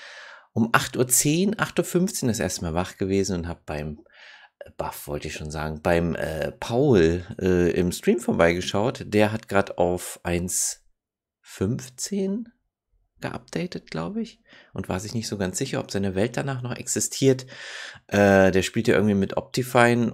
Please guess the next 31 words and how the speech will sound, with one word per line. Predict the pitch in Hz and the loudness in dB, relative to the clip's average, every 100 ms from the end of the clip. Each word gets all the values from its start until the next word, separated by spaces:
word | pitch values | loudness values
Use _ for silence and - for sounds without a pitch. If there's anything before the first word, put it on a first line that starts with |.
| - | -2
und, | 90 90 87 85 | 0 2 0 -2
äh, | - 80 80 | 0 2 2
äh, | 80 82 - - - - - 71 71 64 52 - | -2 -8 -12 -10 -10 -10 -10 -8 -6 -6 -6 -8
B | - 90 | -4 0
L | - 101 | 2 0
Shader | 113 - 120 113 117 117 | 0 -2 -2 0 0 -2
oder | 110 110 | -2 -2
wie | 113 | -2
das | 113 | -4
Ding | - 113 113 | -4 -2 -2
heißt. | 107 107 - - - - - - - | -2 -4 -6 -16 -20 -20 -20 -16 0
Und | 92 92 90 | 4 4 4
die | 98 | 2
sind | 95 | 0
immer | 92 87 | 2 2
ein | 87 | 2
bisschen | - 90 | 0 0
hinterher, | 90 87 85 87 | 0 -2 -2 0
hinter | 87 90 90 | -2 -4 -6
der | 85 - | -6 -4
ersten, | 87 - - 95 87 - - | -2 -4 -4 -6 -6 -8 -8
äh, | 78 73 - | -8 -8 -12
hinter | - 67 - | -20 -16 -14
der | - | -14
ersten, | - - - 78 | -12 -10 -10 -10
hinter | 76 | -8
der | 82 | -10
aktuellen | - - - 82 85 90 | -12 -12 -8 -4 -2 -2
Version | 85 82 78 78 | -2 -4 -4 -6
von | - 76 | -8 -8
Minecraft. | 73 76 - - - | -6 -6 -8 -10 -12